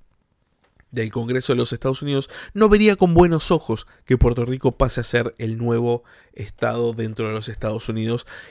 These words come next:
y bloquearían un posible, eh, plebiscito. De hecho, se especula con que bloqueen el resultado del plebiscito, que no lo consideren vinculante, más allá de que en Puerto Rico se está planteando como vinculante.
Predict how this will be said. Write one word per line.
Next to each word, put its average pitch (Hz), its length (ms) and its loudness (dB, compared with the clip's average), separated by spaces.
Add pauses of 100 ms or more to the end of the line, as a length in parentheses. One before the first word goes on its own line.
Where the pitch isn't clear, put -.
(140)
y 160 220 0
bloquearían 143 840 0
un 117 340 -4
posible, 113 800 -2 (180)
eh, 107 320 -6
plebiscito. 110 680 -6 (240)
De 120 80 -2
hecho, 151 220 -2
se - 100 -6
especula 160 520 0
con 131 160 -4
que 127 140 -8
bloqueen 123 480 -6
el 131 120 0
resultado 127 640 0
del 117 140 -2
plebiscito, 120 580 -4
que 113 100 -8
no 123 60 -6
lo 131 140 -4
consideren 127 500 -6
vinculante, 143 600 -2 (320)
más 180 220 -10
allá 170 360 -4 (200)
de 139 160 2
que 139 80 -6
en 135 100 -4
Puerto 131 300 -2
Rico 143 300 -8
se 120 100 -10
está 135 380 -8
planteando 110 520 -8
como 107 200 -8
vinculante. 107 680 -12